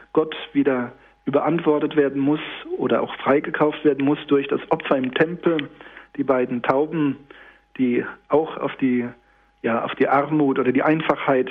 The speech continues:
der Eltern Jesu hinweisen. Jesus wird in den Tempel gebracht und dort begegnen sie dem greisen Seher Simeon und der Seherin,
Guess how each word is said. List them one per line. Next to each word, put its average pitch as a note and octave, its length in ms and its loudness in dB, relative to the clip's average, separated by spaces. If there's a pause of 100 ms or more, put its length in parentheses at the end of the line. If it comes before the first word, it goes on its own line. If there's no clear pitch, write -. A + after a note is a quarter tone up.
der B2+ 140 2
Eltern C3+ 360 0
Jesu C3+ 400 2
hinweisen. C#3 760 0 (1400)
Jesus D#3+ 380 0
wird C#3+ 200 0
in C3+ 100 -2
den B2 140 0
Tempel E3 320 0
gebracht C#3 460 -2 (540)
und C3 200 -2
dort - 320 -2
begegnen C#3 540 0
sie B2+ 260 0 (1400)
dem A#2 280 -2 (640)
greisen B2+ 640 -2 (300)
Seher C3+ 480 0 (1200)
Simeon D3 600 0 (280)
und C3+ 240 0 (580)
der A#2 180 0
Seherin, C3+ 640 2